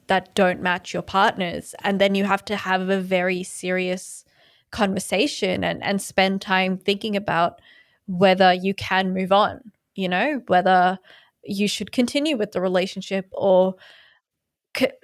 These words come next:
find someone else, you know, end things there and find someone else. And I, I think, you know, communicating is kind of that first step. But like you said, it's still not an excuse to kind of be mean to each other or, or be rude to each other in the process. You still have to be kind,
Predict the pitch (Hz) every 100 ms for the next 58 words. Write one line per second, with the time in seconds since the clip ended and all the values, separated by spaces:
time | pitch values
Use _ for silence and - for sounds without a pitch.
0 | _ - 220 208 208 - 185 185 - -
1 | - - 180 180 - 202 196 196 196 190
2 | - - 185 208 208 - 180 185 185 180
3 | 185 180 - - 202 190 196 - 214 220
4 | 220 - 226 214 185 220 262 - _ -
5 | 196 _ _ _ - 240 226 233 240 233
6 | 240 240 - - 196 190 196 - _ _
7 | - - - 202 202 - 208 190 - -
8 | 190 - 208 - 196 196 202 - 190 185
9 | 185 - 202 190 190 180 190 185 - -
10 | 180 - - 185 196 185 185 - _ _
11 | _ 190 214 196 208 196 180 - - 180
12 | 175 170 175 - 185 190 185 185 185 -
13 | 185 185 175 180 180 190 180 185 180 175
14 | 180 - 185 180 185 180 180 - 180 175
15 | 190 196